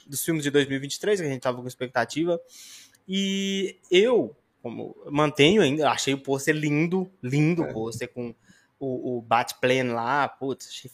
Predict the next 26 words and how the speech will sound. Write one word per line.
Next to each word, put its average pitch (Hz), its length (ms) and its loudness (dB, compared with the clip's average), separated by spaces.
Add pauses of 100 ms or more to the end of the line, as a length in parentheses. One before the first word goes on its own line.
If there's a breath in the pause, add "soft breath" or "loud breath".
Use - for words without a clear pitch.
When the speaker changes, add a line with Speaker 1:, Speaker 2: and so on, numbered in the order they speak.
(240)
Speaker 1:
foda 135 400 -4
demais, 117 540 -10
que - 120 -4
é 120 60 2
do 120 140 -6
Michael 120 440 -2
Keaton, 156 580 -4
que - 140 -16
já 120 140 -4
me 120 140 -6
deixa 117 260 -6
muito 120 220 -10
feliz, 127 400 -2
que 208 80 -8
eu 208 180 2
amo 160 160 0
o 143 40 2
Batman, 135 500 4
né? 131 120 -12 (640 soft breath)
E, 208 200 0
mas 214 200 10
é 220 40 10
Speaker 2:
É. - 20 10
Speaker 1:
aquele 220 220 6
detalhe, 170 440 8
né? 135 220 0